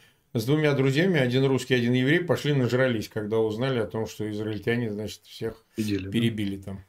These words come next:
Speaker 1: Мгм. Ну, такое
Speaker 2: Э,
Speaker 1: было.
Speaker 2: Марк, я надеюсь, в раю для таких, как я, есть специальное место, потому что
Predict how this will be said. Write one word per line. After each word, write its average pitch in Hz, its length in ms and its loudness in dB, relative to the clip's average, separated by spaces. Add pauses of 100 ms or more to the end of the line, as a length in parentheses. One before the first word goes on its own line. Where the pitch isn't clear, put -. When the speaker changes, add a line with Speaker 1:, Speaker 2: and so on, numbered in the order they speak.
(140)
Speaker 1:
Мгм. 107 360 -8 (1400)
Ну, - 100 -4
такое 123 440 8
Speaker 2:
Э, - 20 0
Speaker 1:
было. 104 100 0
Speaker 2:
Марк, - 260 0 (1800)
я 151 180 4
надеюсь, 143 380 2
в 120 60 -4
раю 143 240 4
для 110 140 2
таких, 120 280 0
как 107 140 0
я, 123 100 8
есть 104 120 2
специальное 98 460 -4
место, 90 360 -8
потому 104 280 0
что 110 220 -2